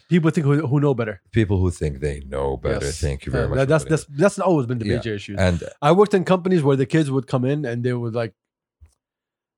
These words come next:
Speaker 1: "You got, you just graduated, you piece of shit." Okay, <laughs> I've been doing this for ten years. All right,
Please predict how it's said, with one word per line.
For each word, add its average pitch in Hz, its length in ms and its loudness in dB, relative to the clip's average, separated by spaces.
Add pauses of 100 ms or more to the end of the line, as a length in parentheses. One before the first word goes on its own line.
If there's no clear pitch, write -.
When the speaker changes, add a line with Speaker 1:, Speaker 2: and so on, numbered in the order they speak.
(560)
Speaker 1:
"You 170 180 2
got, 185 300 4
you 170 100 6
just 247 280 2
graduated, 101 540 2
you 147 80 0
piece 131 220 -2
of 104 60 -4
shit." - 180 -12 (380)
Okay, 127 340 -2 (300)
<laughs> - 260 -20
I've 175 260 2
been 185 140 4
doing 190 160 2
this 160 120 -2
for - 140 -10
ten 131 220 -2
years. 101 300 -8 (420)
All 110 120 -4
right, 127 160 -2